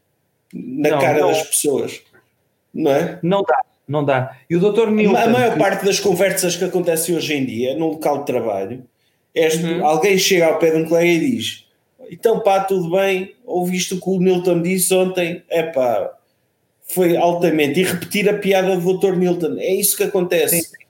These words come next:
Speaker 1: Se cancela
Speaker 2: Sim.
Speaker 1: o doutor Nilton, perdemos isto, deixamos, deixamos de ter razão para falar com as pessoas.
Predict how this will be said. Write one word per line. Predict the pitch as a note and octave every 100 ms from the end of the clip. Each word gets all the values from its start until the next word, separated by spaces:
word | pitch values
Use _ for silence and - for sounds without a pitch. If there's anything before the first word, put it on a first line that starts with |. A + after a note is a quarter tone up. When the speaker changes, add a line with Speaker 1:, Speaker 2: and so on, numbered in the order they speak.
| _ _ _ _ _ _ _ _
Speaker 1:
Se | - -
cancela | C4 G#3+ F3 E3+
Speaker 2:
Sim. | E3+
Speaker 1:
o |
doutor | F3 F#3+ F3
Nilton, | F3+ F3+ F#3+ F#3+
perdemos | G#3 G3+ G3+ F3
isto, | G#3+ -
deixamos, | F3 E3+ F#3+ F#3 - E3+
deixamos | E3+ F3 G3+ F#3 F3
de |
ter | F3+ D#3+
razão | E3+ F3
para | E3+
falar | E3+ E3+ E3
com |
as | E3
pessoas. | E3 - D#3 D3+